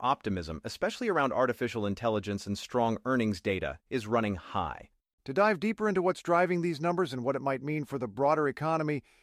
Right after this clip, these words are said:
Speaker 2: we're joined by Pocket Pod News business correspondent Leah Haynes.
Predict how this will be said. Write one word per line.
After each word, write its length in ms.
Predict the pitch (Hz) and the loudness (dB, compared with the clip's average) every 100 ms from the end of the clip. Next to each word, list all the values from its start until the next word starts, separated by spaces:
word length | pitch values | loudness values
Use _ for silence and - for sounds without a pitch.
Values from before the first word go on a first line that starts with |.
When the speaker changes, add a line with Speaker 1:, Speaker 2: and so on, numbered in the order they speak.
| _ | _
Speaker 2:
we're 100 | 139 | -6
joined 300 | 127 170 175 | 0 2 4
by 140 | 160 147 | 2 2
Pocket 420 | 165 196 214 - | 2 0 0 -2
Pod 260 | 185 190 | 2 2
News 240 | 160 175 165 | 4 2 2
business 380 | - 170 170 - | 0 0 0 -4
correspondent 760 | 170 165 147 160 156 151 127 | 0 0 0 0 0 -2 -4
Leah 240 | 135 160 | 0 2
Haynes. 560 | 139 143 147 107 73 - | 2 -2 -4 -4 -8 -16